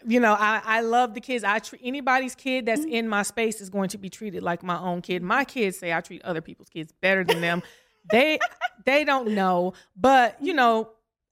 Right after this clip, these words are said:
Speaker 1: I, I just love the kids, and I know that these generations that are coming up, they need this kind of support.
Speaker 2: Mm-hmm.
Speaker 1: They need it a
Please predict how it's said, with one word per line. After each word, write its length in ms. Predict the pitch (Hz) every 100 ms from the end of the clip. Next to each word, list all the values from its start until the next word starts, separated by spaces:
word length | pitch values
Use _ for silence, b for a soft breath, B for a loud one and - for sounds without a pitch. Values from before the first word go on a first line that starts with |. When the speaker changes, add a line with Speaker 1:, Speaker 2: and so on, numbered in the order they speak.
| -
Speaker 1:
I, 220 | 226 214 -
I 160 | 220
just 260 | 254 254 -
love 300 | 214 220 208
the 60 |
kids, 400 | 226 - 240 233
and 160 | 202 202
I 160 | 214 226
know 380 | 226 214 214
that 360 | 208 196 190 - b b b _ _ _ _ _ _ _
these 340 | 185 226 285 269
generations 580 | 277 262 226 233 233 202
that 140 | 196
are 60 | 165
coming 360 | - 202 196
up, 240 | 185 185 175
they 180 | 202 226
need 380 | 208 202 202 180
this 180 | 170
kind 280 | - 190 165
of 60 | 156
support. 480 | - - - 123 -
Speaker 2:
Mm-hmm. 260 | 220 220 233
Speaker 1:
They 220 | 240 220 269
need 240 | 254 233
it 260 | 196 175 _
a 160 | - 190